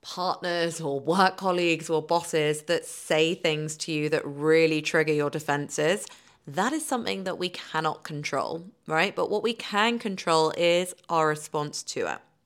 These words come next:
So let's get into it. Why do we get defensive? What does defensive even mean? If you actually look up the definition of being defensive,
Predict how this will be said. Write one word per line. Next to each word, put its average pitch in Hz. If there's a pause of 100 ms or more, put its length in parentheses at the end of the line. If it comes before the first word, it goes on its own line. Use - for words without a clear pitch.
(520)
So -
let's 214
get 254
into 180
it. -
Why 175 (180)
do 156
we 151
get 151
defensive? 151
What 160
does 226
defensive 156 (200)
even 147
mean? 139 (520)
If 220
you 311
actually 254
look 185
up 156 (100)
the 151 (200)
definition 156
of 220
being 156
defensive, 147